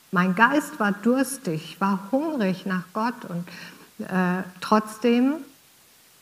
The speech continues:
er war nicht da. Ich habe gedacht, er war nicht da.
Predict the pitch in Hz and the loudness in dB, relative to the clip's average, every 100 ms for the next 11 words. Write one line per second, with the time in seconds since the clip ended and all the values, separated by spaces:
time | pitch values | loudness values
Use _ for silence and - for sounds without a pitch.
0 | _ _ _ _ _ _ _ _ _ _ | _ _ _ _ _ _ _ _ _ _
1 | _ 185 151 - 143 - 233 285 349 - | _ -2 0 -2 -10 -4 0 0 -2 -12
2 | - _ _ _ _ _ _ _ _ _ | -20 _ _ _ _ _ _ _ _ _
3 | _ _ _ _ _ _ _ _ - - | _ _ _ _ _ _ _ _ -16 -10
4 | 165 160 160 175 170 175 170 - - - | -8 -6 -6 -8 -6 -8 -8 -14 -20 -20
5 | - 180 160 156 165 180 180 202 175 | -10 -6 -4 -6 -6 -6 -6 -6 -6